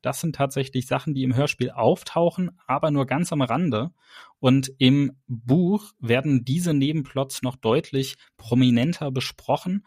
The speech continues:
Also falls ihr auch genauso neugierig während der Folge geworden seid wie ich,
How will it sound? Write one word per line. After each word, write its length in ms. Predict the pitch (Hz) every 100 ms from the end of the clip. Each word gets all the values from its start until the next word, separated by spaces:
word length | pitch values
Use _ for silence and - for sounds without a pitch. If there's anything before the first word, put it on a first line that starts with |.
| - - -
Also 200 | 120 123
falls 320 | - 139 151
ihr 140 | 135
auch 220 | - 147 -
genauso 400 | 123 123 147 131
neugierig 640 | 123 165 151 139 147 -
während 640 | 131 123 170 175 165 - -
der 140 | 127 131
Folge 420 | - 135 156 123
geworden 500 | 117 113 113 117 120
seid 340 | 117 139 - -
wie 160 | 127 147
ich, 300 | 180 -